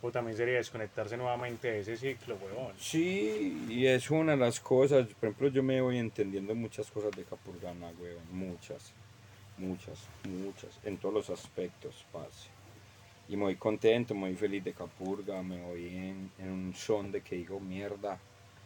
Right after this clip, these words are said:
Speaker 2: he aprendido, fue puta, seis meses", y en seis meses, hágase de cuenta, haber estado aquí cinco años, hueva. Porque,
Speaker 1: Parce,
Speaker 2: porque, porque la terapia fue tan intensa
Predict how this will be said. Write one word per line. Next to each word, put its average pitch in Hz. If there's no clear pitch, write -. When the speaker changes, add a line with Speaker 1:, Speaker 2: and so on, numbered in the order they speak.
Speaker 2:
he 87
aprendido, 101
fue 92
puta, -
seis 87
meses", 101
y 98
en 90
seis 92
meses, 98
hágase 98
de 92
cuenta, 92
haber 95
estado 98
aquí 95
cinco 98
años, 87
hueva. 73
Porque, 123
Speaker 1:
Parce, 117
Speaker 2:
porque, 131
porque 123
la 104
terapia 123
fue 156
tan 156
intensa 151